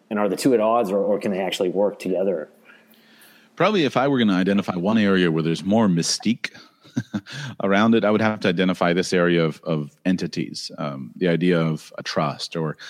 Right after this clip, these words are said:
Speaker 2: uh, an entity, an L L C or a corporation, et cetera.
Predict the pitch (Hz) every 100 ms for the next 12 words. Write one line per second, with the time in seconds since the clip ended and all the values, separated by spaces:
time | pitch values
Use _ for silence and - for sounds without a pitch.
0 | - - 80 78 76 - 85 82 92 85
1 | 87 85 82 82 82 - - 82 80 78
2 | 80 98 - 82 80 82 - - - 78
3 | -